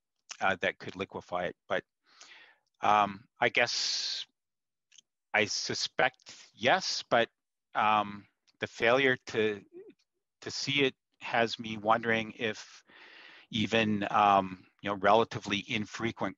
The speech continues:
crosslinks, so in other words, nucleosome, uh, nucleosome interactions between distant regions of fibers are sufficient to maintain this in, as a network or you know, kind of essentially a, a cross-linked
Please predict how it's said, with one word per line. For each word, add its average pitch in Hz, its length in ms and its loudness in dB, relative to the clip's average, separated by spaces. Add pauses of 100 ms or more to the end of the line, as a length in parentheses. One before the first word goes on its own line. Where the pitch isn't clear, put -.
crosslinks, - 920 0 (200)
so 95 340 -6 (440)
in 87 100 -8
other 92 140 -4
words, 92 240 -8
nucleosome, 92 840 -6 (500)
uh, 90 240 0
nucleosome 95 600 -8
interactions 95 800 -6
between 92 340 -12
distant 101 340 -8
regions 95 380 -8
of 92 80 -14
fibers 123 540 2
are 104 100 2
sufficient - 720 -4 (600)
to 95 440 -2 (200)
maintain 104 560 -2
this 98 260 -2
in, 98 160 -6 (140)
as 110 200 0
a 101 60 -6
network 101 560 -4
or 92 300 0 (280)
you 95 40 -8
know, 95 120 -8
kind 98 180 -6
of 90 100 -8
essentially - 540 -10
a, 95 240 -4 (160)
a - 120 -2
cross-linked 95 640 0